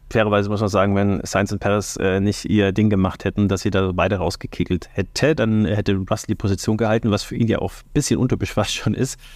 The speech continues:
Ähm, ah, klingt jetzt fies, war aber oft genug so, ähm, aber es soll jetzt gar nicht darüber hinwegtäuschen, dass Russell ein fantastisches Rennen gemacht hat. Ähm, ich gebe neun von zehn, Hamilton sechs von zehn. Ähm,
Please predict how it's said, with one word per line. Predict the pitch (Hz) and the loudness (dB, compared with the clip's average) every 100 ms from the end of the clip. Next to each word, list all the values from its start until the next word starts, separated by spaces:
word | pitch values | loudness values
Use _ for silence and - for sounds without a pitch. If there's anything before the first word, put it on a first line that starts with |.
| - - - | -20 -18 -4
Ähm, | 101 98 92 - - | 0 2 0 -4 -4
ah, | 92 - - - | -4 -4 -12 -4
klingt | 131 113 | -2 -2
jetzt | - | -2
fies, | 104 101 - - - | 0 0 -2 -16 -8
war | - 104 | 2 2
aber | 98 92 | 4 0
oft | - | -2
genug | 101 98 - | 0 0 0
so, | 113 117 | 2 2
ähm, | 104 101 101 | 2 2 2
aber | 104 110 110 | 2 2 0
es | - | 0
soll | 117 | 0
jetzt | - | 0
gar | 110 | 0
nicht | 110 107 | 0 0
darüber | 113 | 0
hinwegtäuschen, | 104 113 - 104 - 101 | 2 0 0 -2 0 0
dass | 92 | 0
Russell | 107 - 107 | -2 0 0
ein | |
fantastisches | 104 - 143 117 101 - | -2 -4 -4 -2 -2 0
Rennen | 92 90 | 0 2
gemacht | 90 90 - | 0 -2 -2
hat. | 127 - - - - - | -4 -4 -18 -20 -20 -4
Ähm, | 95 104 104 | 0 2 0
ich | - - | -2 0
gebe | 165 | 0
neun | 165 160 | 2 2
von | 175 151 | 0 -2
zehn, | - 131 | 0 0
Hamilton | 123 117 104 101 - | 0 0 0 -2 -4
sechs | 98 98 127 - | -4 -2 -2 -2
von | 92 | -4
zehn. | - 87 92 151 - - - - - - | -2 0 2 0 -4 -20 -20 -20 -14 -2
Ähm, | 107 110 113 110 | 2 2 2 0